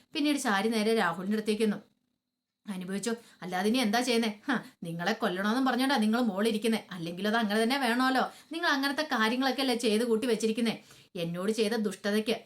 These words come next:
രൂപയോടും ചന്ദ്രസേനോടും ചെയ്ത ദുഷ്ടതയ്ക്ക് പകരം വീട്ടുന്ന ആരാന്നറിയാവോ? നിങ്ങളുടെ മോള് തന്നെയാന്ന് പറയണ." അത് കേട്ട് കഴിഞ്ഞപ്പം രാഹുൽ പറഞ്ഞു, "അതിനിപ്പം ഞാനെന്ത്? ഒന്നും ചെയ്തിട്ടില്ലല്ലേ? ഹും, നിങ്ങൾ കൂടുതലൊന്നും പറയണ്ട. നിങ്ങൾ ഇത്രയും കാലം എന്തെങ്കിലും ഒരു നല്ല കാര്യം ചെയ്ത് പറയാവോന്ന് ചോദിക്കുക.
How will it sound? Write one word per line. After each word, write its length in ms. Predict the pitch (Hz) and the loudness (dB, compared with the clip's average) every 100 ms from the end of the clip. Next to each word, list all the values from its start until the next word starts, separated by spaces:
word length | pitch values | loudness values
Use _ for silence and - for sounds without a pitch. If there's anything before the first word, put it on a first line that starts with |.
| - - | -20 -16
രൂപയോടും 640 | 180 185 220 254 240 247 254 | -8 -2 0 2 2 2 0
ചന്ദ്രസേനോടും 640 | 202 196 214 233 233 254 | 0 -2 0 2 2 2
ചെയ്ത 160 | 233 208 | 0 0
ദുഷ്ടതയ്ക്ക് 800 | 233 185 190 - 208 220 247 240 - | -2 -4 -8 -4 -2 0 -2 -6 -6
പകരം 320 | 190 180 226 | -6 -2 0
വീട്ടുന്ന 240 | 247 247 247 | 0 2 2
ആരാന്നറിയാവോ? 800 | 214 233 247 226 233 233 - - | 2 2 2 2 2 0 -4 -12
നിങ്ങളുടെ 240 | 196 185 214 | -10 -4 -2
മോള് 360 | 220 185 233 | -2 0 0
തന്നെയാന്ന് 280 | 233 233 247 | 2 0 0
പറയണ." 280 | 226 202 226 - - _ - - _ - | 0 0 0 -2 -12 _ -20 -20 _ -14
അത് 120 | 302 240 | -8 -4
കേട്ട് 180 | 185 | 0
കഴിഞ്ഞപ്പം 320 | 226 214 226 220 _ _ _ _ _ 220 | 0 0 -2 -4 _ _ _ _ _ -8
രാഹുൽ 200 | 202 180 | -8 -4
പറഞ്ഞു, 220 | 214 220 220 _ _ - | -2 -2 -4 _ _ -18
"അതിനിപ്പം 440 | 185 180 185 226 | -12 -12 -6 0
ഞാനെന്ത്? 520 | 220 170 190 240 220 - - _ _ _ _ _ 185 | 0 0 -2 0 0 -2 -6 _ _ _ _ _ -14
ഒന്നും 300 | 185 214 254 | -4 -2 2
ചെയ്തിട്ടില്ലല്ലേ? 720 | 226 240 269 233 247 214 - - | 2 0 0 2 2 0 -4 -4
ഹും, 140 | 247 208 - - 185 | -2 -2 -4 -18 -12
നിങ്ങൾ 200 | 180 226 | -4 -2
കൂടുതലൊന്നും 540 | 233 202 220 254 302 | 0 0 2 0 2
പറയണ്ട. 300 | 208 226 262 220 214 | 2 2 2 0 -2
നിങ്ങൾ 240 | 285 330 | -2 0
ഇത്രയും 360 | 233 247 262 247 | -2 0 0 2
കാലം 240 | 220 240 - - - | 2 0 -4 -20 -12
എന്തെങ്കിലും 460 | 302 330 302 247 254 | -8 -4 -2 0 2
ഒരു 80 | 269 | 2
നല്ല 320 | 247 285 330 | 2 2 0
കാര്യം 340 | 226 214 233 | 0 0 2
ചെയ്ത് 220 | 226 226 220 | 0 0 0
പറയാവോന്ന് 440 | 185 196 214 247 | -2 0 2 2
ചോദിക്കുക. 320 | 233 208 240 | 2 2 0